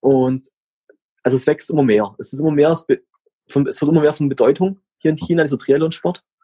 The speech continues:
Und man kann richtig schön zuschauen, wie das Ganze wächst. Also es gibt so ein paar Hochburgen wie Peking, Shanghai, Chengdu. Dort sind halt so die Top-Athleten.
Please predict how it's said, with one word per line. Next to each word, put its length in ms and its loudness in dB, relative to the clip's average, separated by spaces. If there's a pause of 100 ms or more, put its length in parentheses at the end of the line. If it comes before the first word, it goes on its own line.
(440)
Und 120 -4
man 80 2
kann 120 -2
richtig 260 -4
schön 180 0
zuschauen, 380 -4
wie 60 -2
das 100 -8
Ganze 260 -4
wächst. 400 -8
Also 180 -4
es 100 -12
gibt 240 -8
so 180 -10
ein 40 -18
paar 160 -8
Hochburgen 600 0 (400)
wie 120 2
Peking, 480 -2
Shanghai, 760 0 (400)
Chengdu. 560 0 (240)
Dort 180 0
sind 160 -2
halt 160 0
so 160 -2
die 140 -4
Top-Athleten. 840 -2